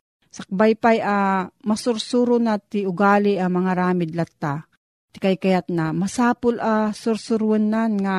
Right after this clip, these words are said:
isuko ti pagayatan na. Iti nasirsirib a panangidalan dagiti nagannak kenkuana.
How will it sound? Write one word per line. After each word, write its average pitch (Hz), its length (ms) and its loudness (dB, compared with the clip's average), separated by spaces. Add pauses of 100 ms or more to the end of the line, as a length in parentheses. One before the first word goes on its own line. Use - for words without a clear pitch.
(160)
isuko 247 560 -2
ti 220 160 -6
pagayatan 190 640 0
na. 185 140 -2 (760)
Iti 220 480 4
nasirsirib 208 960 2
a 190 240 0
panangidalan 190 800 2
dagiti 175 400 -2
nagannak 170 400 0
kenkuana. 156 720 -4